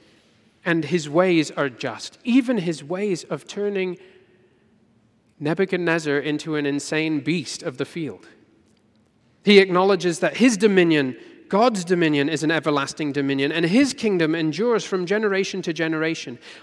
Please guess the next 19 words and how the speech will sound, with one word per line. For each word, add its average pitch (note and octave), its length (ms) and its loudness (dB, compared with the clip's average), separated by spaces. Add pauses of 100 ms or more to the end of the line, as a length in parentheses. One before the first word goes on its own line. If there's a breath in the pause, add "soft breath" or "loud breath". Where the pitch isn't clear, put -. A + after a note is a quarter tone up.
All C#4+ 320 4
the C4 160 2
inhabitants G3+ 760 2
of D#3+ 200 -4
the F3+ 180 -2
earth, F3 320 2
even A3+ 480 0 (300 loud breath)
himself, B2 680 -8 (540 soft breath)
are D#3 80 -4
nothing D3+ 600 -4
compared C3 460 -6
to A#2+ 100 -12
this A2 200 -12
God, G2+ 260 -18 (840 soft breath)
and D3 220 -6
no G#3 180 4
one C3+ 300 -4 (280 loud breath)
can D3 180 -6
question - 720 -6